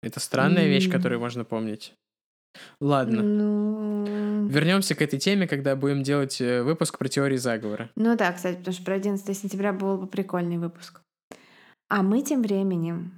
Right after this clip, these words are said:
Speaker 2: переносимся в две тысячи девятый, господи, <laughs> в
Speaker 1: <laughs>
Speaker 2: двухтысячный год. <laughs> Две тысячи девятый — это я всегда внутренне переношусь, потому что этот год самый жесть в моей жизни.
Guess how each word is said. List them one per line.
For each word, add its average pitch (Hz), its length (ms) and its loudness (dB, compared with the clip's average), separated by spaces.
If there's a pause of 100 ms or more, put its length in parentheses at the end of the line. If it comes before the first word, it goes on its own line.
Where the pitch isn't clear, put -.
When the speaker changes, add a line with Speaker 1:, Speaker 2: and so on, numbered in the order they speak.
(140)
Speaker 2:
переносимся 180 800 -2 (260)
в 185 120 -4
две 185 120 -4
тысячи 202 380 -4
девятый, 175 680 -6 (280)
господи, 180 380 0
<laughs> - 0 -
в 311 460 4
Speaker 1:
<laughs> - 120 4
Speaker 2:
двухтысячный 269 840 4
год. 269 380 2 (160)
<laughs> 262 640 0
Две 247 120 -6
тысячи 320 280 -2
девятый — 302 380 0
это 269 140 -2
я 269 140 0
всегда 269 300 0
внутренне 262 480 0
переношусь, 254 460 -2
потому 247 180 -6
что - 140 -6
этот 240 120 0
год 254 220 -2
самый 226 220 0
жесть 220 400 -2
в 214 60 -6
моей 208 180 -2
жизни. 202 380 -2